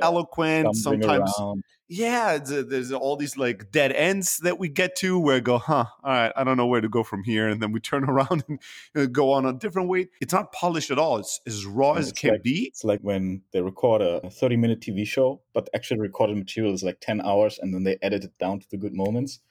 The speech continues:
Speaker 1: But here, you get the full ten hours.
Speaker 2: You get the full ten hours, right? You, this is the hardcore version. You know, I,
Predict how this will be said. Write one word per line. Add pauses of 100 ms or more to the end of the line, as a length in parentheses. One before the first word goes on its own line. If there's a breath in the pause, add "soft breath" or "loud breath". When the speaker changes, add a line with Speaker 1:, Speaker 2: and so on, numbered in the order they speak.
(120)
Speaker 1:
But
here,
you
get
the
full
ten
hours. (280)
Speaker 2:
You
get
the
full
ten
hours,
right?
You, (220 loud breath)
this
is
the
hardcore
version.
You
know,
I,